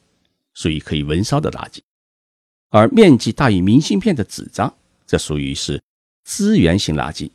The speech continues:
要单独回收。那么塑料瓶呢，要扯下包装，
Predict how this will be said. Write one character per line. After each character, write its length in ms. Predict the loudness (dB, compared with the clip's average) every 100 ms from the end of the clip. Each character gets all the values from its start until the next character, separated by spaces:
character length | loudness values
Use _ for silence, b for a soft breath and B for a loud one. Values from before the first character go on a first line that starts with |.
| -8
要 240 | -8 -8 _ _
单 240 | -2 -2
独 140 | -4 -10
回 140 | -12
收。 180 | -12 -14 _ _ _ _ _ _ _ _ -8
那 80 | -6
么 100 | -2
塑 160 | 2
料 140 | 2 2
瓶 180 | 0
呢， 140 | -2 -4 b b -6
要 200 | -4 -4
扯 180 | -10
下 140 | -8 -8
包 220 | -4 -2
装， 200 | 0